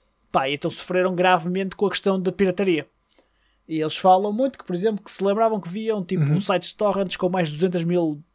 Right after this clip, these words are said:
Speaker 1: cópias ou duzentos mil downloads do, eh, do jogo deles. E ele, "Ah, isto é dinheiro que me tá a sair do bolso." E ele compara,
Speaker 2: Uhum.
Speaker 1: pá, isto para mim é ridículo,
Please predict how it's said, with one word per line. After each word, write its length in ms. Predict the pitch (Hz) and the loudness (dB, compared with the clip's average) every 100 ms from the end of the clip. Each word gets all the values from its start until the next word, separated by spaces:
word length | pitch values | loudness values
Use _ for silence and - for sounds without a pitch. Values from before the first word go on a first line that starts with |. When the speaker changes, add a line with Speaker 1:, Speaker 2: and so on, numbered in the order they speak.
| _ | _
Speaker 1:
cópias 360 | - 175 170 156 | 2 2 2 -6
ou 60 | 156 | -6
duzentos 320 | 151 170 156 | -6 -6 -4
mil 160 | 170 | -2
downloads 640 | 160 165 160 165 175 156 143 | 2 0 2 2 2 0 -6
do, 340 | 156 151 147 | -2 0 0
eh, 140 | 135 135 147 | -2 -6 -8
do 280 | 151 160 151 | -4 -2 -2
jogo 300 | 139 160 135 | -2 -2 -2
deles. 220 | 123 - - - - | -10 -12 -18 -20 -10
E 80 | 170 | -2
ele, 80 | 160 | 2
"Ah, 140 | 226 | 2
isto 100 | 185 180 | 2 2
é 60 | |
dinheiro 280 | 175 185 190 | 2 0 -2
que 40 | 196 | -2
me 60 | |
tá 80 | 208 | -2
a 40 | |
sair 160 | - 208 | 0 0
do 120 | 208 | 0
bolso." 300 | 214 196 - _ _ - | -2 -2 -4 _ _ -6
E 140 | 269 | 0
ele 100 | 302 269 | 0 0
compara, 840 | - 294 240 - 208 170 156 165 165 | 0 0 0 2 4 4 2 2 0
Speaker 2:
Uhum. 80 | - _ _ _ _ | -6 _ _ _ _
Speaker 1:
pá, 100 | - | -12
isto 280 | 208 220 - | -6 -4 -4
para 100 | - | -6
mim 140 | 160 165 | -6 -6
é 40 | |
ridículo, 360 | 147 165 151 | -6 -6 -8